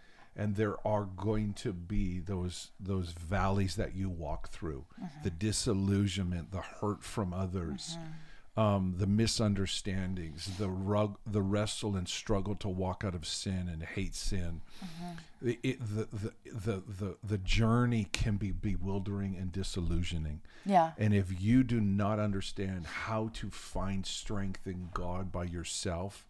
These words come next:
Speaker 1: you're not going to, um, I don't know how successful you'll be in, in establishing strength in your faith.
Speaker 2: Uh-huh. Uh-huh.
Speaker 1: I, and I realize that's a big statement, but I'm just not sure how, how strong you will be.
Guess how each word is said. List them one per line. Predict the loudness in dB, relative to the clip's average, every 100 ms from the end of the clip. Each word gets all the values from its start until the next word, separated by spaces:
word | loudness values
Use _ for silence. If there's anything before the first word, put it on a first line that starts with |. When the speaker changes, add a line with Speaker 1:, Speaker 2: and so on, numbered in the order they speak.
| -20 -20 -20 -10
Speaker 1:
you're | -2 2 2
not | 2 2 0 -4 -6 -6
going | -2 0 -2
to, | -4 -2 -2 -2 -6
um, | -6 -4 -6 -8 -14 -18 -16 -14 -14 -16 -20 -20 -20 -20 -20 -2
I | 2 4
don't | 4 4
know | 2 0
how | 0 -2
successful | 0 -2 -2 -2 -4 -4 -4
you'll | -2 -2
be | -2 -4
in, | -4 -6
in | -6
establishing | -4 -6 -4 -4 -4 -6 -6 -8 -8
strength | -6 -6 -6 -8
in | -8
your | -10
faith. | -12 -14 -14 -20 -20 -6 0
Speaker 2:
Uh-huh. | 0 0 -4 -8 -20 -12 -10
Uh-huh. | 0 0 2
Speaker 1:
I, | 2
and | 2
I | 4
realize | 6 6 6
that's | 4 2
a | 0
big | 0 0 0
statement, | -4 0 0 2 0 0
but | 0 -2 -4 -4
I'm | 0 2
just | 2 2
not | 0 -4
sure | -4 -2 -2
how, | -2 -4 -4
how | -6
strong | -4 -4 -2
you | -2 -4
will | -6
be. | -6 -8